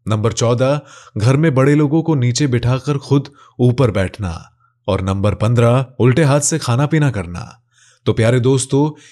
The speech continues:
ये थे वो पन्द्रह काम जिनको करने से घर में गरीबी बनी रहती है और उस घर में गरीबी का आना तय होता है। और आप अगर इन चीजों से बच गए हैं, तो इंशाअल्लाह आपके घर में भी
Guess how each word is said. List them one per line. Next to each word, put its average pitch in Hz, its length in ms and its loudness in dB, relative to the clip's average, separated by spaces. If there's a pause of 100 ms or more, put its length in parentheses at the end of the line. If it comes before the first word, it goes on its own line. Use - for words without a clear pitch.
(160)
ये 135 200 4
थे 165 120 0
वो 180 120 2
पन्द्रह 139 360 0
काम 131 380 -4 (220)
जिनको 117 300 0
करने 117 300 0
से 135 180 0
घर 107 220 -2
में 117 300 -4
गरीबी 123 340 0
बनी 139 220 0
रहती 98 320 -2
है 90 320 -6 (260)
और 113 120 4
उस 123 140 2
घर 123 180 2
में 127 300 0 (300)
गरीबी 147 440 2
का 165 140 0
आना 131 440 -4 (300)
तय 123 140 4
होता 98 340 -2
है। 87 340 -10 (220)
और 120 120 4
आप 160 200 2
अगर 175 180 2
इन 170 140 0
चीजों 139 320 -2
से 151 140 0
बच 120 240 -2
गए 143 160 2
हैं, 123 440 -2
तो 113 100 4
इंशाअल्लाह 139 720 2
आपके 113 220 -2
घर 110 160 -2
में 123 200 -2
भी 80 180 -12